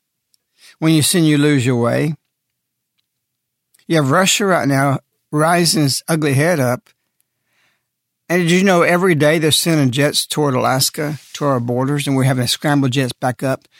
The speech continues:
to ward them off? They're testing our response time. They're not doing that just to us. They're doing it to other nations. Look what they're doing in Ukraine. They've executed four pastors,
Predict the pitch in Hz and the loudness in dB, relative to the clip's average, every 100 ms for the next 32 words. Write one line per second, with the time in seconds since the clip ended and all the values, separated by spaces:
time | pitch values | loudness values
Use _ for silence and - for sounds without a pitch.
0 | _ _ 143 135 139 127 120 117 135 - | _ _ -2 0 2 2 2 0 -2 -6
1 | - - _ _ _ _ _ _ _ _ | -14 -18 _ _ _ _ _ _ _ _
2 | _ 170 - 190 - 170 151 135 - 147 | _ -6 -2 0 0 0 0 0 -2 -2
3 | 127 - - 127 135 156 - _ _ _ | -2 -4 -4 -4 -2 -4 -8 _ _ _
4 | _ _ _ _ _ _ _ _ _ _ | _ _ _ _ _ _ _ _ _ _
5 | _ _ _ _ _ _ _ _ _ _ | _ _ _ _ _ _ _ _ _ _
6 | _ _ _ - - 175 170 156 147 160 | _ _ _ -16 -4 0 2 2 2 2
7 | 151 147 143 139 139 147 180 165 156 160 | 2 2 0 -2 -2 0 0 0 0 0
8 | 165 160 170 170 196 - 123 110 - - | 0 0 0 0 0 -2 -4 -6 -6 -10
9 | _ _ _ - - 185 175 165 170 170 | _ _ _ -16 -8 -6 -2 0 2 2
10 | 196 196 151 120 101 104 _ _ _ _ | 0 -2 -2 -4 -6 -14 _ _ _ _
11 | - 170 170 156 143 170 151 - 160 156 | -4 0 0 0 0 0 0 0 -2 -2
12 | - - 147 151 - 180 185 - - | -4 -6 -2 -2 -4 -6 -4 -4 -4